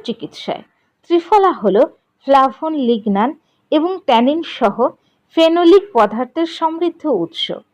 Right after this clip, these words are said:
যা শক্তিশালী অ্যান্টিঅক্সিডেন্ট। এর অ্যান্টি ইনফ্ল্যামেটরি বৈশিষ্ট্য ইউরিক অ্যাসিডের মাত্রা বেশি পরিমাণে বাড়তে বাধা দেয়। হাড়ের কোলাজেন কমে যাওয়ার কারণে হাড়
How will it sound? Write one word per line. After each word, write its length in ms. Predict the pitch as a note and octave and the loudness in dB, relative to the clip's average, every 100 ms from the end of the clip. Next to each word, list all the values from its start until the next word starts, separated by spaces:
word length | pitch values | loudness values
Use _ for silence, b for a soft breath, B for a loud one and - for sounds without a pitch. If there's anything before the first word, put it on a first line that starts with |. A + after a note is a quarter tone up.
| _ _ _ _ G#3+ | _ _ _ _ -2
যা 180 | D4 D#4+ - | 2 2 0
শক্তিশালী 640 | C#4+ C4+ - D4 E4+ E4+ - | -2 -2 -6 -2 0 0 0
অ্যান্টিঅক্সিডেন্ট। 1000 | A3 A3+ A3+ E4 - F#3+ - F#3 F3 - - _ _ _ _ _ | 0 -2 0 -2 -2 -4 -6 -14 -14 -16 -20 _ _ _ _ _
এর 140 | E4 F4+ | -2 2
অ্যান্টি 380 | B3 B3+ C#4 F4 - A#3+ | 2 2 2 -2 0 0
ইনফ্ল্যামেটরি 720 | A#3 D4+ D#4 E4+ E4+ E4+ D#4+ A3 | 0 0 -2 -2 -4 0 0 2
বৈশিষ্ট্য 540 | F3+ - E3+ - C4+ F#4 - _ _ _ | -2 -2 -10 -6 -2 -2 -4 _ _ _
ইউরিক 340 | D4 D#4+ F#4+ G4 | 4 6 6 4
অ্যাসিডের 460 | - A3+ - C#4 C#4+ | -2 -6 -4 0 2
মাত্রা 380 | A#3+ G3+ G3+ C4+ | 4 2 0 -2
বেশি 340 | G#3+ G#3 - C#4+ | 0 -2 -2 -6
পরিমাণে 460 | D4+ D4 D4 D4 | -4 -2 -2 -4
বাড়তে 380 | A#3 F#3+ F#3 - D#4 | 0 0 -2 -4 0
বাধা 380 | A3 D#3 G3+ F#3 | 0 0 -4 -6
দেয়। 220 | - - _ _ _ _ _ _ - | -8 -12 _ _ _ _ _ _ -4
হাড়ের 340 | C#4+ D4+ F4 E4 | 2 2 2 0
কোলাজেন 460 | B3 A3 A#3 D4 D4+ | 4 4 4 0 0
কমে 300 | - A#3+ B3+ C#4+ | 0 0 2 2
যাওয়ার 240 | C#4+ C#4+ C4+ | 0 -2 -2
কারণে 320 | F#3+ E3+ F#3+ D4 _ _ _ _ | -2 0 -4 -6 _ _ _ _
হাড় 340 | - C#4 D#4+ | 0 2 2